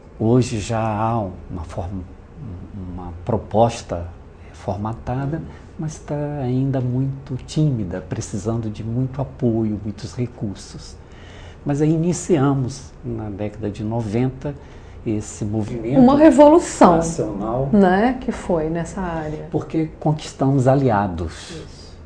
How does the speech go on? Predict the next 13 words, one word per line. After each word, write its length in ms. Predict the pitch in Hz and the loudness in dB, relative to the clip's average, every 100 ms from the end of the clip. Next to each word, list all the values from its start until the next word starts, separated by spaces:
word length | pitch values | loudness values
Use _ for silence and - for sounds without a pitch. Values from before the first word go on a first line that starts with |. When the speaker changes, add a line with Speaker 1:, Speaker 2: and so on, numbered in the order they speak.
| - | -6
Speaker 1:
Os 180 | 104 117 | -2 0
aliados, 960 | 120 107 143 156 113 95 - - - - | 2 2 2 0 -2 -6 -10 -16 -18 -10
né, 180 | 104 110 | -6 -4
os, 460 | 104 95 - - - - - - - - | -4 -6 -10 -16 -18 -20 -20 -20 -20 -18
os 100 | - | -14
parceiros, 560 | - 73 - - 117 - _ _ _ - - - - | -8 -8 -8 -2 0 0 _ _ _ -20 -18 -16 -12
né, 140 | 98 95 - - - - - - - - - - - | -10 -12 -16 -18 -18 -18 -20 -20 -20 -18 -18 -12 -6
atuantes, 960 | 123 - 180 127 117 - - - - - - | -4 2 4 4 2 -2 -12 -14 -16 -18 -12
vibrantes. 880 | 92 98 110 90 117 117 107 - - - - - - - | -4 0 0 0 2 0 -2 -10 -16 -16 -18 -18 -18 -8
E 140 | 139 147 | -2 0
aí 360 | 151 151 156 - - | 0 0 -2 -6 -16
sediamos 1160 | - - - 143 143 127 117 117 117 117 110 110 | -14 -12 0 2 2 2 2 2 0 -2 -4 -6
a 360 | 107 104 101 | -6 -6 -8